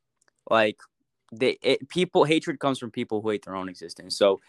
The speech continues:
I think the real thing to do is just have empathy for those people. 'Cause it's like, you know, I'm sorry. I'm sorry that your demons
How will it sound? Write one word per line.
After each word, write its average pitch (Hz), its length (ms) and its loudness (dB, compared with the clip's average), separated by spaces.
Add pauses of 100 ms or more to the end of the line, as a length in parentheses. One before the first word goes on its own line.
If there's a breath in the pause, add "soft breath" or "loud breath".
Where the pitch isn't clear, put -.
(160 soft breath)
I - 80 6
think 151 200 4
the 131 80 4
real 123 180 6
thing 135 160 -2
to 117 60 -4
do 113 220 -4
is 107 60 -8
just 107 160 -10
have 98 160 -2
empathy 90 360 -8
for - 80 -20
those 85 180 -6
people. 85 260 -10
'Cause 95 220 -6
it's - 220 -10
like, 95 260 0
you 101 60 -4
know, 104 100 2
I'm 104 160 4
sorry. 110 500 2
I'm 101 120 -14
sorry 107 380 -4
that 98 180 -4
your 101 120 -10
demons 101 560 -10